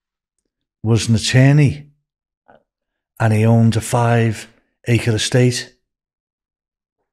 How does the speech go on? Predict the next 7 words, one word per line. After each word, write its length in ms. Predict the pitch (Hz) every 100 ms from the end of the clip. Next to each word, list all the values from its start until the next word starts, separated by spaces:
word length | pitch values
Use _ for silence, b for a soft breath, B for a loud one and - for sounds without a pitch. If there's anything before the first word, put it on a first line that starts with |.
| _ _ _ -
So 200 | - 120
I 20 |
decided 720 | 104 - 139 127 131 113 107
to 240 | - -
take 300 | - 120 113
a 40 | 117
chance 600 | - 107 107 - -